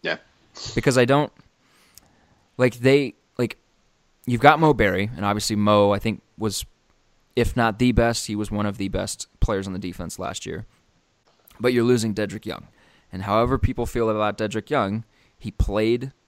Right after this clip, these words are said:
Speaker 2: for a long time at Nebraska. He started for a long time at Nebraska, started a bunch of games, played in a bunch of big moments, and he was still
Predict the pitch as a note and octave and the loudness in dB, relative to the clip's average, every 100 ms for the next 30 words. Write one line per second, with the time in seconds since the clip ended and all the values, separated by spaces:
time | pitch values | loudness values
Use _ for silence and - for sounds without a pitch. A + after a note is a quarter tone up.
0 | _ - A2+ G2+ F#2+ G2 F#2 A#2+ C#3+ D3 | _ -10 -4 -4 -4 -6 -2 0 -2 -4
1 | C3+ A#2+ A#2 C3+ - B2 C3 - F#2 D#2+ | -4 -4 -4 -10 -10 -8 -8 -6 -6 -8
2 | - G2+ G#2 G2 - - F#2+ A#2+ A2 - | -10 -10 -10 -8 -8 -2 0 0 -2 -4
3 | G2+ G2+ G2+ F2+ - F#2+ F#2+ - F#2 G2+ | -6 -4 -6 -8 -10 -10 -8 -8 -8 -8
4 | A#2+ A#2 - - F#2 F#2+ F2+ - A#2 D3+ | -12 -10 -8 -4 -4 -4 -8 -2 -2 -2
5 | C#3 A#2 A2+ A2+ - F#2+ G2+ D#2 G2+ A#2 | -6 -6 -6 -6 -6 -8 -8 -4 -4 -4
6 | B2 - G#2+ F#2 F2+ F#2+ F#2+ - - _ | -6 -4 -4 -4 -6 -6 -10 -14 -20 _
7 | _ _ _ _ - C3 F3 - G#3 | _ _ _ _ -4 -2 0 -2 -4